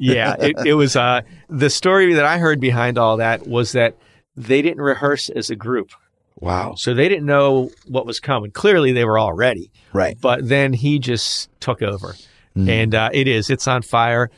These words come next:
Speaker 1: When Jonathan Demme did the show for us, he knew he wanted to end with that. And so he built to that. And, uh, people should check it out. It's off the charts.
Speaker 2: I wanna check it out when we're done. You gotta take me up there and show me.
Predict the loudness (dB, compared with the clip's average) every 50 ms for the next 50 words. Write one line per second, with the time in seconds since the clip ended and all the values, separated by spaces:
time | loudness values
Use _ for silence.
0 | _ _ -4 -2 0 0 2 0 0 0 0 -2 -4 -2 0 0 0 2 0 0
1 | 0 0 0 0 0 -2 -4 -2 0 0 0 0 0 -2 -2 -2 -2 -2 -4 -8
2 | -6 -4 -2 0 0 0 2 2 2 4 2 2 0 0 -2 -2 -4 -4 -4 -6
3 | -6 -4 -4 -4 -4 -6 -8 -8 -10 -10 -10 -12 _ _ _ _ _ _ -12 -10
4 | -6 -4 -2 0 0 0 -2 -2 -2 -2 -2 -2 -2 -4 -8 -12 -12 -10 -8 -6
5 | -6 -6 -6 -8 -10 -14 -20 _ _ _ _ -6 -4 -2 -2 0 -2 -2 -4 -4
6 | -6 -6 -6 -6 -6 -6 -6 -8 -8 -8 -8 -6 -6 -6 -6 -6 -6 -8 -8 -6
7 | -6 -6 -6 -6 -10 -10 -6 -4 -4 -2 0 0 0 2 2 2 0 0 0 0
8 | 2 2 2 4 4 2 2 2 2 0 0 2 2 2 2 2 2 0 0 -2
9 | 0 0 -2 0 -2 -2 0 0 0 0 0 -2 -4 -6 -8